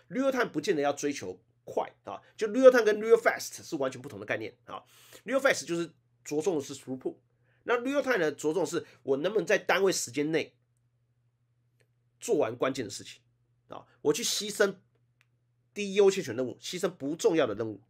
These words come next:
啊，让高优先权任务，让关键任务得以怎样符合预期的运-，运作啊，这是 real time 的精神啊。那所以你可以看到有趣的地方是在虚拟化也有迈向这个，这样的一个，呃，情境啊。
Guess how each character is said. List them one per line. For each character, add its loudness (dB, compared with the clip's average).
啊， -10
让 4
高 6
优 6
先 0
权 -4
任 2
务， -4
让 -2
关 0
键 0
任 2
务 -4
得 4
以 2
怎 -8
样 -8
符 0
合 2
预 -8
期 -10
的 -6
运-， -8
运 -4
作 -14
啊， -18
这 -6
是 -10
real 0
time -2
的 -4
精 -12
神 -16
啊。 -16
那 2
所 -2
以 2
你 2
可 0
以 2
看 2
到 0
有 0
趣 0
的 6
地 4
方 0
是 -2
在 0
虚 -6
拟 -4
化 -2
也 -6
有 0
迈 0
向 -4
这 -8
个， 0
这 -8
样 -2
的 -4
一 -8
个， -2
呃， -12
情 -8
境 -6
啊。 -12